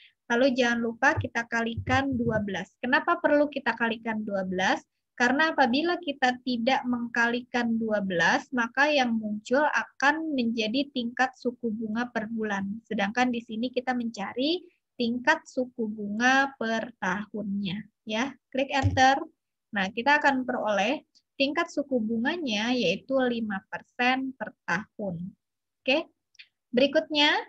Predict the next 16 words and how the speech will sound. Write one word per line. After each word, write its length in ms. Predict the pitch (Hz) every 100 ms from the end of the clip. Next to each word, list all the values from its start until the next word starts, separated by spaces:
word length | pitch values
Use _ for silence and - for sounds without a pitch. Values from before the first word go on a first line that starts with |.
| _ _
di 160 | 247
kasus 320 | 254 262 277 262
yang 240 | 254 240
ketiga 720 | 247 247 226 208 180 180 302 370
kita 280 | 269 - 220
lihat 440 | 208 196 202 302 - _ _ _ _ _ _ _ - _ _ _ -
Edi 320 | 262 320 381
meminjam 560 | 339 294 254 262 254
uang 400 | 247 247 233 240
di 80 | 226 208
bank 520 | 202 170 180 262 330
sebesar 560 | - 247 233 - 262
dua 240 | 233 233 220
puluh 160 | 226 226
juta 280 | 226 208 208
rupiah, 480 | 202 - 208 202